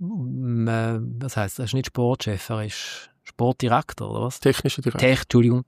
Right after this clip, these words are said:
Speaker 1: technischer Direktor. Ähm,
Speaker 2: Dino Lamberti.
Speaker 1: Dino Lamberti.
Speaker 2: Wo das Mandat eigentlich seit zwei Monaten ausgelaufen ist, aber glaub,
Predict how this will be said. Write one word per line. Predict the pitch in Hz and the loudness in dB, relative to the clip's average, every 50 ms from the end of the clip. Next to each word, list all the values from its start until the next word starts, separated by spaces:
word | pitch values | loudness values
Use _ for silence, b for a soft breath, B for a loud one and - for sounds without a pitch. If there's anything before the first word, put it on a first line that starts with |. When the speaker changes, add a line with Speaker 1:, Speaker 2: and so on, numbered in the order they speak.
| _ - | _ 0
Speaker 1:
technischer | - 120 117 - 123 117 107 117 | 2 2 4 2 0 0 0 0
Direktor. | 110 110 117 127 147 - - - - 151 147 147 143 B B B B B B B B B B B B B B B B _ - | 2 2 2 2 2 0 -4 -2 0 2 2 0 0 B B B B B B B B B B B B B B B B _ 2
Ähm, | - 113 110 107 104 101 101 98 98 95 95 95 | 4 6 6 6 6 6 4 4 2 0 0 0
Speaker 2:
Dino | 95 95 139 135 135 | 2 2 2 4 4
Lamberti. | 127 127 127 123 127 131 143 - - - - 143 131 - _ - | 2 2 2 2 2 2 0 -2 -4 -4 -6 -4 -4 -6 _ 4
Speaker 1:
Dino | 131 123 117 117 | 6 6 8 8
Lamberti. | 117 117 117 110 117 120 123 131 139 - - - 139 135 131 131 131 131 131 127 _ _ _ _ _ _ _ _ _ | 6 6 6 6 6 6 6 4 4 2 2 6 8 8 8 8 8 8 6 4 _ _ _ _ _ _ _ _ _
Speaker 2:
Wo | - 131 | -6 -2
das | - | 2
Mandat | 135 127 120 110 113 117 117 - 123 | 4 4 6 6 6 6 4 4 4
eigentlich | 110 117 117 110 - | 4 4 4 2 0
seit | - - 127 117 _ _ _ _ _ _ _ - | -2 -4 -6 -6 _ _ _ _ _ _ _ -4
zwei | - - 120 113 123 | 0 2 4 6 6
Monaten | 127 127 127 120 - 143 | 6 6 6 4 4 0
ausgelaufen | 147 - - - 147 147 - - - 139 | -2 0 2 4 4 4 4 4 4 4
ist, | 139 139 - | 4 4 4
aber | 131 120 117 | 2 2 2
glaub, | 95 120 117 113 - | 4 4 2 2 0